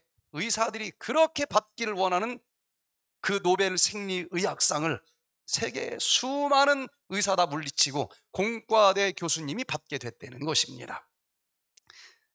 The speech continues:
다시 한번 말씀드리면은 리포파지나 오토파지는 결국은 어떻게 해야 스위치가 켜진다라고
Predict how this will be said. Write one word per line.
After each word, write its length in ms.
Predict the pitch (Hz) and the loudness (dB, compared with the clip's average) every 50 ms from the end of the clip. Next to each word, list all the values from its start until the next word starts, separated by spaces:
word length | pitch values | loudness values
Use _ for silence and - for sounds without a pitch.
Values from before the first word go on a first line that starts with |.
| _ _ | _ _
다시 260 | - - 170 - 240 247 | -2 2 2 4 4 4
한번 540 | 233 240 240 233 254 247 240 226 - - - - | 2 0 2 2 2 0 0 -4 -10 -14 -2 0
말씀드리면은 920 | 156 165 175 - 190 180 151 131 135 143 123 - - 104 120 156 - - _ _ _ _ _ _ _ _ _ _ _ _ _ _ _ _ _ _ | 2 2 4 2 0 0 -4 -6 -6 -6 -8 -8 -12 -12 -12 -12 -12 -16 _ _ _ _ _ _ _ _ _ _ _ _ _ _ _ _ _ _
리포파지나 1000 | 139 175 220 - - 226 220 - - - 190 180 180 185 180 190 208 202 196 - - _ | -2 -2 -2 0 -2 -4 -4 -4 0 0 0 2 2 0 2 4 4 4 2 0 -6 _
오토파지는 960 | - 165 220 226 - - 196 180 - - - 135 - 123 110 131 143 113 85 - _ _ _ _ _ _ _ _ _ _ _ _ | -4 -4 -4 -4 -4 -4 -6 -6 -4 -2 -2 -2 -2 -2 -4 -4 -6 -6 -8 -12 _ _ _ _ _ _ _ _ _ _ _ _
결국은 720 | - - 156 185 240 269 269 262 269 269 277 262 247 247 - _ _ _ _ _ _ _ _ | -2 2 2 2 4 2 0 -2 0 0 0 -2 -2 -8 -12 _ _ _ _ _ _ _ _
어떻게 540 | 156 202 226 - - 269 269 269 - 220 214 | 2 2 2 2 2 0 0 2 0 2 4
해야 120 | 208 208 | 4 4
스위치가 720 | 202 - - 226 208 - - - 196 185 196 190 180 165 - - - _ _ | 4 2 0 0 -2 0 0 0 4 6 6 4 4 4 0 -8 -18 _ _
켜진다라고 1200 | - - 208 160 180 170 160 160 165 165 156 147 143 131 123 123 139 151 170 214 226 233 233 - | -2 -2 0 -2 -2 -4 2 6 8 8 8 8 6 6 4 4 4 4 4 4 2 2 0 -4